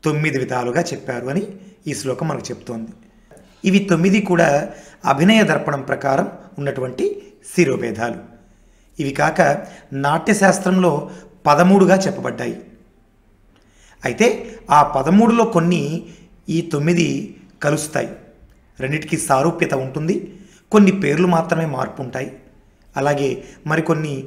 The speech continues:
పూర్తిగా విభిన్నంగా కూడా ఉంటాయి. శిరోభేదాలలో మొట్టమొదటిగా చెప్పుకోబోయేది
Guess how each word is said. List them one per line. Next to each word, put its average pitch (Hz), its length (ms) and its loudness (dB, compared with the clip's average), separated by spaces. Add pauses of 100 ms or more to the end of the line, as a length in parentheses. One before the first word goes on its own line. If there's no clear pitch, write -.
(300)
పూర్తిగా 190 680 0
విభిన్నంగా 131 560 -6
కూడా 131 200 -8
ఉంటాయి. - 320 -14 (680)
శిరోభేదాలలో 170 880 6
మొట్టమొదటిగా 131 640 -2
చెప్పుకోబోయేది 127 1120 -2